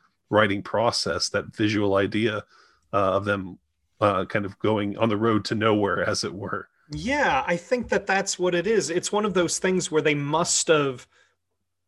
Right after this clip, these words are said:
Speaker 2: been searching for the perfect image and then found it and never worried themselves about working it into, uh, the script. You know, the other quote, uh, from him is, uh, he used to say, Buñuel, that the world is led by the irrational.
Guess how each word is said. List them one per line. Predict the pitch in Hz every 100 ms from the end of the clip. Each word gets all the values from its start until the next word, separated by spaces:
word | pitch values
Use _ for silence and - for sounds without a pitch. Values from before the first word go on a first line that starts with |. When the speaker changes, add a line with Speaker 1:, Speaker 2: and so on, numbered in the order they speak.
| _ _ - 151
Speaker 2:
been | 175 180
searching | - - 175 185 170 147
for | - 151 147
the | 139
perfect | - - 170 - - 156
image | 165 135 131 139 -
and | 147
then | 139 127
found | - 165 170 196 170
it | 131 127 - _ _ _ _ -
and | 147 143 143 135 -
never | 175 151 170 175 170 156 143 139 _ _ _
worried | 139 147 170 170
themselves | 147 135 - - 143 135 -
about | 123 139 135 143 147 _ 156 147
working | 147 - 143
it | 135 135
into, | 151 151 135 - 147 131 131 143 147 - - _ -
uh, | 123 120 123 131 - _ -
the | 135 135
script. | - - 160 151 - - -
You | 151
know, | 147
the | 139 147
other | 147 147
quote, | - 151 139 131
uh, | 147
from | - 143 131
him | 147 135
is, | 135 139 - -
uh, | 131
he | 127 196
used | 190 -
to |
say, | - 208 180
Buñuel, | 127 139 135 139 139
that | 135
the | 147
world | 123 151 156 143
is | 127 -
led | 139 143
by | 127 127
the | 131
irrational. | 127 123 131 135 - 165 170